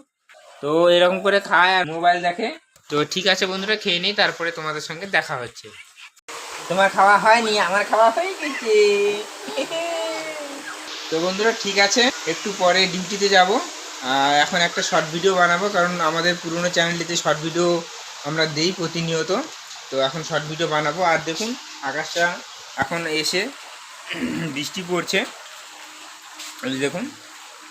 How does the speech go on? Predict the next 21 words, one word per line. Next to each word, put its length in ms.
বৃষ্টি 280
পড়ছে, 300
মানে 260
যেতে 220
যেতে 220
ভিজে 240
যাব, 200
আবার 240
রেইনকোট 420
পরতে 280
হবে। 260
আর 220
আজকে 360
আবার 220
ঘর 280
বারান্দা 360
সব 160
এগুলো 240
দেওয়ালগুলো 460
মুছতে 380
লাগবে। 320